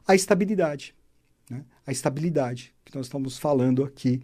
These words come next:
eh, relacionadas aos signos fixos, né? Então, é, é o máximo da fixação é o, é o signo de Touro. Na sequência, nós temos o signo de Gêmeos, de Gêmeos,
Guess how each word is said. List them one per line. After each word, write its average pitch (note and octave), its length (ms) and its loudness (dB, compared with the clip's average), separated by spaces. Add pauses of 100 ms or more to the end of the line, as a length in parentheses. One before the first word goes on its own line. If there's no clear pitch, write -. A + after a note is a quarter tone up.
(420)
eh, - 80 0
relacionadas D3 760 6
aos E3 220 4
signos F3 480 0
fixos, B2 460 -4
né? C3 140 -2
Então, D#3+ 320 0
é, E3+ 260 6 (240)
é D3+ 60 8
o D3+ 80 10
máximo F3 680 8 (260)
da D3+ 160 8
fixação F3 760 2
é F#3+ 40 6
o, G3 180 2
é E3+ 80 8
o F#3 60 8
signo F3 540 0 (100)
de C#3 180 0
Touro. C3 440 6 (440)
Na F#3+ 140 8
sequência, A#3 800 6
nós F3 200 -2
temos G#3 240 4
o G#3+ 60 -2
signo A3 380 0
de G3+ 200 0
Gêmeos, D3+ 760 6 (600)
de D#3 160 0
Gêmeos, C#3 600 8